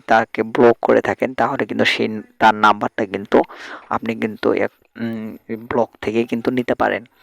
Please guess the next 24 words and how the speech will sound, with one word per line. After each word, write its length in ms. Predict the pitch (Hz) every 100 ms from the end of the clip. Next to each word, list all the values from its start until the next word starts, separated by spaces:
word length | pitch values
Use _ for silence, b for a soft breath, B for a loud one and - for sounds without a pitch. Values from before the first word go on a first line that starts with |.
| B B B _ _ _ _ _ _ _ -
তো 100 | 123
বন্ধুরা, 280 | 131 147 127
সেটা 280 | - 107 113
আজকে 200 | - 117
কীভাবে 400 | - 113 113 139
নেবে-, 380 | 131 113 110 107 -
নেবেন 420 | 123 110 123 131
সেটা 260 | - - 110
আজকে 220 | - -
আমি 140 | 117
দেখিয়ে 260 | 107 - -
দিচ্ছি। 420 | 104 - - 110 - B B B B B -
তো 140 | 120
বন্ধুরা, 340 | 127 127 127 123
আমরা 220 | 117 117
কিন্তু 340 | - 113 123
অনেকেই 340 | 113 113 123 -
আছি 280 | - -
যে, 360 | 107 127 135 101 - _ _
উম, 400 | 143 127 123 135 147 156 - B B B B _
বয়ফ্রেন্ড 560 | 123 117 - 117 110 107
বা 320 | 113 107 98 107
কারো 380 | - 110 113 107
নাম্বার 420 | 104 110 113 117